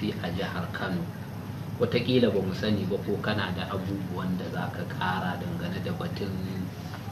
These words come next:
shi wannan zaɓe da za a gudanar a gobe,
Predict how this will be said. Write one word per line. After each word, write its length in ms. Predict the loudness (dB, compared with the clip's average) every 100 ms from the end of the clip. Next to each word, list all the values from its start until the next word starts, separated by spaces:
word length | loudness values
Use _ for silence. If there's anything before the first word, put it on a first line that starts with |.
| -4
shi 200 | 0 4 6
wannan 400 | 8 8 6 2
zaɓe 400 | 0 0 2 2
da 80 | 2
za 240 | 2 2 0
a 60 | -2
gudanar 480 | 0 0 0 0 0 0 -2 -2 0
a 80 | 0
gobe, 560 | 2 0 4 6 6